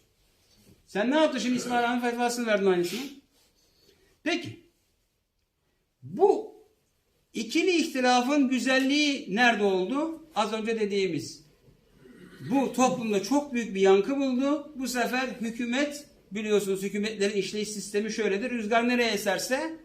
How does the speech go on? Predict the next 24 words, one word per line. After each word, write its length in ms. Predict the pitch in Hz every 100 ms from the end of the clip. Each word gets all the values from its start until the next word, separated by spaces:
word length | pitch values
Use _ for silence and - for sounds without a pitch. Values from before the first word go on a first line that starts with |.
| _ _ _ _ _ -
efendim, 340 | 175 202 226
onlar 280 | 220 226 247
oraya 300 | 240 247 240
yelken 360 | 185 160 131 143
açarlar. 640 | 135 139 135 220 269 - _ _
Bu 100 | 226
anlamda 400 | 269 262 233 226
hemen 260 | 220 269 262
onlar 360 | 226 226 226 220
da 100 | 202
tepki 300 | 226 240 240
gösterdiler 640 | 220 - 202 185 220 294
ve 120 | 349
ilgilendiler. 680 | 339 294 262 233 190 156 - -
Ne 100 | 240
güzel 220 | 269 285
oldu. 420 | 262 233 254 262 - _ _ _ - 117
Değil 220 | 214 302
mi? 220 | 175 113 - - _ - _
Benim 260 | 233 311 302
sadece 580 | - 262 359 370 277 240
diyeceğim 400 | 240 214 214 202
şey 220 | 202 185
şu. 360 | 170 156 120